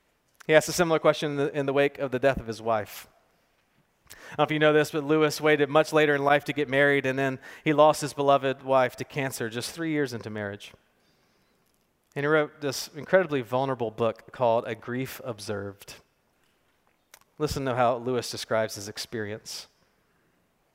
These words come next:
"Meanwhile, where is God? This is one of the most disquieting symptoms. When you are happy, so happy that you have no sense of needing him, so happy that you are tempted to feel his claims upon you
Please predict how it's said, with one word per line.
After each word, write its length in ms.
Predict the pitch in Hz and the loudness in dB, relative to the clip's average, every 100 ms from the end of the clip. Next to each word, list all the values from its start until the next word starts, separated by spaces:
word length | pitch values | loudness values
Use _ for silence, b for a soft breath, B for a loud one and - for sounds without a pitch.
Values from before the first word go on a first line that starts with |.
| _ _ _ _ | _ _ _ _
"Meanwhile, 680 | 131 160 170 117 113 135 - _ _ _ _ _ _ _ _ | -6 -4 0 0 0 -4 -16 _ _ _ _ _ _ _ _
where 500 | 131 143 113 113 113 _ _ | -2 0 0 -2 -8 _ _
is 180 | 123 104 | -12 -6
God? 360 | 120 107 104 107 _ _ _ _ _ _ _ _ _ _ _ _ _ _ _ _ - | -2 -2 -2 -8 _ _ _ _ _ _ _ _ _ _ _ _ _ _ _ _ -10
This 160 | 131 | -6
is 120 | 147 | -4
one 120 | 135 135 | -2 -2
of 80 | |
the 60 | 131 | -2
most 300 | 127 123 - | -4 -4 -6
disquieting 640 | 127 - 135 117 110 107 | -8 -6 -4 -2 -2 -6
symptoms. 720 | - 120 104 110 104 - - - _ _ _ _ _ _ _ _ _ _ b | -4 -6 -6 -16 -14 -12 -14 -16 _ _ _ _ _ _ _ _ _ _ b
When 120 | 151 147 | -8 0
you 100 | 143 | 0
are 60 | |
happy, 380 | 139 147 160 160 | 6 6 6 2
so 240 | 156 180 160 | 0 2 6
happy 300 | 165 165 151 | 6 4 -2
that 80 | |
you 140 | 147 151 | 2 4
have 120 | 143 | 4
no 140 | 151 | 2
sense 280 | 151 165 151 | 0 -2 -2
of 120 | 143 | -4
needing 280 | 139 160 170 | 0 0 0
him, 200 | 160 165 | 0 -2
so 180 | - 185 | 0 4
happy 300 | 180 190 175 | 4 4 2
that 80 | 165 | 0
you 160 | 165 | 0
are 60 | 160 | -2
tempted 320 | - 175 180 | -2 -4 -2
to 80 | 170 | -4
feel 240 | - 185 | 0 0
his 120 | 165 - | 0 0
claims 320 | 180 180 165 | -2 -2 -2
upon 280 | 156 175 | 0 -2
you 120 | 175 | -2